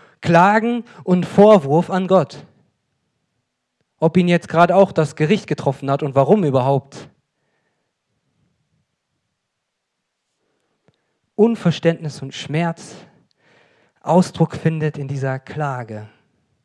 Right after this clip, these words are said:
Und Jeremia schüttet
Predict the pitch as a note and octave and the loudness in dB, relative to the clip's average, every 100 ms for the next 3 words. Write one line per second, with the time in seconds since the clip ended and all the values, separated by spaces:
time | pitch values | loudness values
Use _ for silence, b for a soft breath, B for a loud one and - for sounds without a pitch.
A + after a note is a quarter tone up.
0 | _ _ _ _ _ _ _ _ _ _ | _ _ _ _ _ _ _ _ _ _
1 | _ _ _ _ _ _ _ _ _ _ | _ _ _ _ _ _ _ _ _ _
2 | _ _ _ _ _ _ _ _ _ _ | _ _ _ _ _ _ _ _ _ _
3 | _ - C3+ C3+ C#3 D3 F3+ E3+ - - | _ -14 -8 -6 -6 -2 -2 -2 -4 -10
4 | - F#3+ - | -10 -10 -12